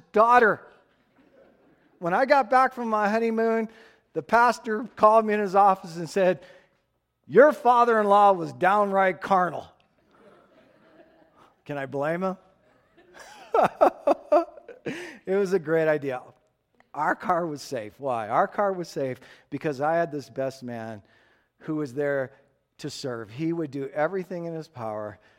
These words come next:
to lift up myself and my bride on our very special day. And let's face it, in our world, we love titles, we love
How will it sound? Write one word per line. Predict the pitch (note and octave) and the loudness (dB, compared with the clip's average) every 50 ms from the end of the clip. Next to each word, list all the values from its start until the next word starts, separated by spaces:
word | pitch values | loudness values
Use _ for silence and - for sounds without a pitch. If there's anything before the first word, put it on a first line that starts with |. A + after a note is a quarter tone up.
| _ _ _ | _ _ _
to | - - C#3 | -12 -10 -8
lift | C3 B2+ B2 D3+ E3 D#3+ - _ _ D3+ | -8 -6 -4 -6 -6 -6 -10 _ _ -6
up | D3 C3 A#2 A2+ A2+ _ _ _ _ _ | -6 -6 -6 -8 -12 _ _ _ _ _
myself | - A2 G#2 G#2 - - D#3 D#3 D#3 D#3 D3+ D3+ - - _ | -20 -20 -18 -18 -12 -8 -4 -2 -2 -2 -2 -4 -10 -18 _
and | D3+ C#3+ C#3 C#3 | -14 -12 -12 -10
my | C3+ C3+ C3 B2 | -10 -10 -10 -10
bride | G2+ G#2+ A2 G#2+ G2+ G2+ G2 G2 G2 F#2 - _ _ _ _ _ | -12 -14 -12 -12 -10 -12 -12 -14 -16 -20 -20 _ _ _ _ _
on | - B2 A#2+ A#2 | -12 -10 -8 -8
our | A2+ A2 | -8 -10
very | G#2 G#2+ A2 A2 A2 G#2+ G#2 - _ _ _ | -10 -10 -10 -10 -10 -12 -14 -18 _ _ _
special | - - _ - F#2+ F2+ - - - F#2+ F#2+ | -20 -20 _ -18 -18 -18 -20 -20 -20 -20 -20
day. | F#2 - - - _ _ _ _ _ _ _ _ _ _ _ _ _ _ _ _ _ _ _ _ _ | -20 -20 -20 -20 _ _ _ _ _ _ _ _ _ _ _ _ _ _ _ _ _ _ _ _ _
And | D3+ D#3 | -10 -10
let's | F3 E3 - | -10 -10 -10
face | - C#3 A#2+ G#2+ - - | -12 -12 -12 -12 -12 -14
it, | B2 B2 C3+ D#3 | -14 -14 -12 -12
in | D#3 D3 | -10 -8
our | D3+ D#3+ F3 E3+ E3+ D#3+ | -6 -6 -4 -4 -6 -6
world, | C3+ D3+ D3 D3+ D3 D3 C#3+ C3+ A#2+ B2 | -8 -10 -8 -6 -6 -6 -6 -8 -12 -14
we | C3+ C3 D3 | -12 -10 -8
love | C#3+ C3+ C3+ C3+ C3+ - | -6 -6 -6 -6 -6 -10
titles, | - - B2+ B2 A#2+ A#2+ B2 B2 A#2 G#2+ | -14 -12 -10 -10 -8 -8 -10 -10 -12 -14
we | A2 A#2+ | -14 -12
love | A#2+ B2 B2 B2+ B2+ A#2 | -10 -10 -10 -10 -12 -14